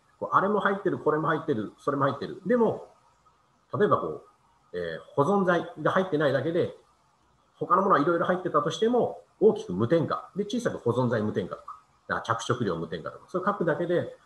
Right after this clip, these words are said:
えー、もういろんなものを入れて商品作ることがで-、表示することができるんですね。無添加という。で、まあ、それはおかしいじゃないかと、まあ、我々も思っておりまして、で、あの、食品以外で無添加という言葉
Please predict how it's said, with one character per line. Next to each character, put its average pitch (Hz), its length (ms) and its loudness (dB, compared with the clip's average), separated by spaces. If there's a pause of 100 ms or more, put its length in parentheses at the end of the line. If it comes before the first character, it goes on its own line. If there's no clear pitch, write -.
(140)
え 117 60 0
ー、 107 680 2 (800)
も 135 100 0
う 127 40 2
い 139 40 4
ろ 185 100 4
ん 196 40 2
な 208 80 4
も 240 100 4
の 208 80 6
を 117 40 6
入 110 60 2
れ 110 120 0
て 98 380 -4
商 - 160 0
品 92 140 -4
作 - 160 -4
る 95 80 0
こ 110 100 -4
と 92 60 -2
が - 220 -4
で-、 98 80 -8 (300)
表 143 180 2
示 - 20 -6
す 139 100 -4
る 147 60 0
こ - 100 -2
と 117 60 2
が 82 100 2
で 90 80 -4
き 92 100 -8
る 76 100 -10
ん 67 40 -14
で 65 60 -18
す 107 100 -10
ね。 92 60 -6
無 101 120 -2
添 98 160 -2
加 82 120 -8
と - 80 -10
い 69 80 -12
う。 67 80 -20 (1500)
で、 175 60 0
ま 165 60 -2
あ、 - 20 -4
そ 220 80 4
れ 254 60 6
は 240 180 8
お 147 60 2
か 190 100 2
し 220 140 2
い 185 40 4
じ 151 80 6
ゃ - 20 8
な 117 100 6
い 107 40 4
か 92 80 0
と、 - 160 -6
ま 107 100 2
あ、 95 40 2
我 113 160 8
々 120 120 6
も 113 120 6
思 123 160 6
っ 123 100 -8
て 90 300 -2
お 104 100 0
り 104 80 0
ま 101 120 2
し - 140 -10
て、 123 160 2
で、 156 280 0
あ 147 60 2
の、 131 360 -2
食 - 320 -6
品 254 200 0
以 247 60 2
外 214 180 2
で 92 120 0
無 101 160 -2
添 147 160 0
加 104 120 0
と 92 80 -6
い 85 80 -4
う 80 120 -8
言 90 200 -8
葉 85 380 0